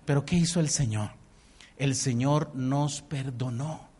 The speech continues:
El Señor nos limpió y nos dio una nueva oportunidad y nos dice,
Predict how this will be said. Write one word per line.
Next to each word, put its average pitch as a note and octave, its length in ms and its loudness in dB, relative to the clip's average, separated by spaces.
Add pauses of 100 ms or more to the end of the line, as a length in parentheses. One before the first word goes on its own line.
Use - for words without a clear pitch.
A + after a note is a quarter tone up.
(360)
El C3+ 160 0
Señor C#3 520 4
nos D#3 280 0
limpió D3+ 760 2
y C3+ 120 0
nos B2 240 2
dio D#3 120 2
una F3+ 200 2
nueva D#3+ 360 4
oportunidad E3 840 2 (240)
y D3+ 120 0
nos C#3 220 0
dice, F3 420 0